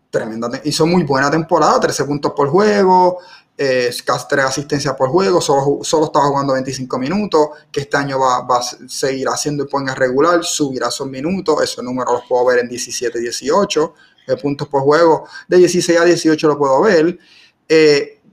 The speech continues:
que suba, su porcentaje de tres era treinta y cinco por ciento, estaba tirando, eh, que, que para rookie point guard es un buen número, si se mantiene por ahí o lo sube. Tiene que bajar los turnovers, por supuesto, pero es un rookie que estaba jugando en un equipo incompleto.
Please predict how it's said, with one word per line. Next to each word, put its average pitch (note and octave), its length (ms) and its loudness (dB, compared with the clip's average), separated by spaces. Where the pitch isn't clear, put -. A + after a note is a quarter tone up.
que E3 140 2
suba, D#3 460 2
su C#3 600 0
porcentaje D#3 520 2
de E3 60 4
tres E3 200 4
era D#3 120 2
treinta D3+ 260 -2
y - 20 -4
cinco D3+ 280 -2
por C3+ 120 -4
ciento, F#3+ 300 -2
estaba C#3 280 -2
tirando, D3+ 600 -2
eh, C#3 420 2
que, C3+ 360 0
que D3 140 2
para C3+ 400 0
rookie D#3+ 380 2
point E3 360 2
guard C3 240 2
es - 120 -12
un D#3+ 120 -2
buen C#3 220 0
número, D#3 400 2
si C#3+ 100 -6
se C3+ 120 -4
mantiene C3+ 340 -6
por C#3 180 0
ahí C3 280 0
o B2+ 80 2
lo A2+ 100 0
sube. D3+ 580 0
Tiene F3 160 0
que F#3 100 2
bajar D#3 160 2
los D#3 120 0
turnovers, C#3+ 380 0
por B2+ 100 -4
supuesto, C#3 560 -2
pero C3+ 140 0
es C#3 40 0
un D3 120 0
rookie C#3 260 0
que C3+ 60 -2
estaba B2+ 240 0
jugando B2+ 300 -2
en B2 80 -8
un A#2+ 60 -6
equipo A#2 760 -4
incompleto. B2 720 -2